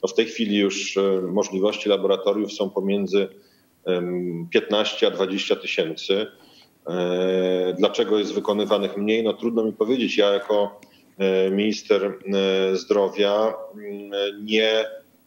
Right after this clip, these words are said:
kieruję na te testy, ale ta tendencja niestety jest, e, w całej, e,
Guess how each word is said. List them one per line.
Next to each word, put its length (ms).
kieruję 440
na 120
te 120
testy, 360
ale 200
ta 100
tendencja 520
niestety 500
jest, 380
e, 220
w 80
całej, 600
e, 60